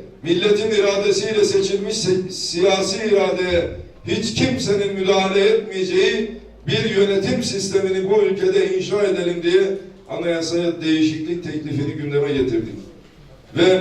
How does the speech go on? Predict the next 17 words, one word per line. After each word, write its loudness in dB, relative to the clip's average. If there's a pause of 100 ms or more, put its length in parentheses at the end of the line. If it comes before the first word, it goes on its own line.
meclisten 2
geçirdikten 4
sonra -2
da 4
milletimizin -4
önüne 2
getirdik. -2 (1120)
Artık 6 (540)
bugüne 8
kadar 6 (400)
milletin 4
iradesi 6
üzerinde 4
hesap 4
yapan 2
vesayet 4
odakları 4